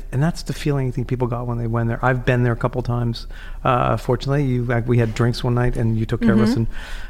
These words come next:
Speaker 1: uh, we did a blind tasting with, uh, a couple, a couple of guys. And I was fortunate to guess, I think, pretty close to what we were drinking, <laughs> which I was happy. But, uh, you're, like, knowledge encyclopedic. So let's get back to one second. The
Speaker 2: Mm-hmm.
Speaker 1: M S thing.
Speaker 2: Mm-hmm.
Speaker 1: So, uh,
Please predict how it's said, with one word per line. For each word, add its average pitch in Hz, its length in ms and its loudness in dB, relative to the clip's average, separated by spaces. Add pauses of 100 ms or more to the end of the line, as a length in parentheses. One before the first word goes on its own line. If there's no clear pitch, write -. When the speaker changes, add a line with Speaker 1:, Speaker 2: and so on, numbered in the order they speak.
(140)
Speaker 1:
uh, 117 140 0
we 117 80 2
did 120 100 2
a 117 40 2
blind 113 280 2
tasting 117 420 0
with, 110 220 -4
uh, 120 360 -2
a 131 40 -6 (140)
couple, 120 300 -2
a 110 40 -4
couple - 220 2
of 127 80 4
guys. 123 320 4
And 113 220 -2 (140)
I 127 60 -2
was 110 140 -2
fortunate 139 400 2
to 127 60 4
guess, 117 360 2
I 117 100 2
think, 113 220 -4 (220)
pretty 131 200 0
close 117 240 -2
to 131 100 -4
what 127 180 -2
we 123 80 4
were 117 60 4
drinking, 269 760 2 (220)
<laughs> - 220 -2
which 139 120 4
I 127 60 4
was 117 80 0
happy. 113 320 0
But, 117 280 -2
uh, 117 140 4
you're, 120 380 2
like, 120 320 0
knowledge 120 400 4 (100)
encyclopedic. 117 1080 0 (520)
So - 160 2
let's 214 160 2
get 208 120 2
back 165 200 2
to 151 80 2
one 131 180 4
second. 113 480 -2
The 240 140 6
Speaker 2:
Mm-hmm. 196 80 4
Speaker 1:
M 190 140 6
S 147 180 0
thing. 98 200 -2 (140)
Speaker 2:
Mm-hmm. 233 280 2
Speaker 1:
So, 131 540 2
uh, 123 360 4